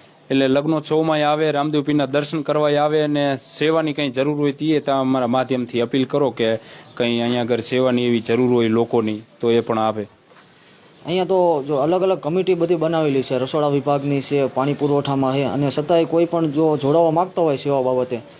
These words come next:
Speaker 2: તો અહીંયા મંદિરમાં સંપર્ક કરે મંદિરના છોકરાઓનો આવીને કે ભાઈ અમારે નાની મોટી સેવાનો લાભ લેવો છે, તો એના માટે પણ અહીંયા અમે આયોજન કરેલું છે કે કોઈ પાર્કિંગ વિભાગમાં ક્યાંય પણ જો નાની મોટી સેવામાં લાભ લેવા માંગતા હોય તો મંદિરનો સંપર્ક કરી અને અમને જાણ કરાવે તો એ બાબતે અમે એની કમિટી અલગથી બનાવી શકશું.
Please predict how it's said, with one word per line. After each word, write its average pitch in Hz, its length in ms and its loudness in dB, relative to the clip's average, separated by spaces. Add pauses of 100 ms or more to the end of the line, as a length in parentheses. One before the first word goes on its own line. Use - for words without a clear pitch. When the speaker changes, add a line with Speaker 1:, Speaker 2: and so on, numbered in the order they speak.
(120)
Speaker 2:
તો 135 60 -2
અહીંયા 143 220 0
મંદિરમાં 156 580 0
સંપર્ક 160 400 0
કરે 180 180 0
મંદિરના 147 340 0
છોકરાઓનો 135 500 -2
આવીને 131 220 -2
કે 131 80 -2
ભાઈ 127 140 0
અમારે 143 200 -2
નાની 147 200 0
મોટી 151 240 0
સેવાનો 151 380 0
લાભ 135 260 0
લેવો 147 260 2
છે, 127 140 -6
તો 131 140 -4
એના 147 160 -2
માટે 147 240 -2
પણ 156 140 -4
અહીંયા 147 500 -6
અમે 147 120 0
આયોજન 156 340 2
કરેલું 156 360 2
છે 123 140 -2
કે 117 120 -6
કોઈ 131 180 0
પાર્કિંગ 139 360 -2
વિભાગમાં 135 440 -2
ક્યાંય 185 180 0
પણ 160 220 -2
જો 147 120 0
નાની 147 180 -2
મોટી 147 200 -2
સેવામાં 147 360 0
લાભ 147 180 0
લેવા 151 180 2
માંગતા 151 340 -4
હોય 139 100 0
તો 143 120 -4
મંદિરનો 143 360 0
સંપર્ક 151 380 -4
કરી 165 200 2
અને - 420 -10
અમને 139 200 0
જાણ 139 220 0
કરાવે 151 300 0
તો 127 120 -2
એ 131 80 0
બાબતે 135 320 -2
અમે 139 140 -2
એની 139 280 -2
કમિટી 147 340 0
અલગથી 139 260 -2
બનાવી 139 360 2
શકશું. - 220 -10